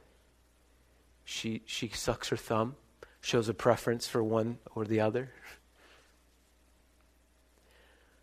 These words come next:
By week thirteen, she's having R E M sleep,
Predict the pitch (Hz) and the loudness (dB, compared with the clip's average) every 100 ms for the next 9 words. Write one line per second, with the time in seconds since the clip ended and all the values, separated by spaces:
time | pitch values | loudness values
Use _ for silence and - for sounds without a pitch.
0 | _ _ - - _ _ _ _ _ _ | _ _ -20 -20 _ _ _ _ _ _
1 | _ _ _ _ _ - 104 120 - 113 | _ _ _ _ _ -2 2 2 4 2
2 | - 123 104 101 _ - _ _ _ _ | 4 -2 -2 -6 _ -20 _ _ _ _
3 | _ - - 104 117 110 107 107 104 110 | _ -14 -10 -2 0 0 0 0 0 -2
4 | 110 - 98 - | -6 -10 -12 -14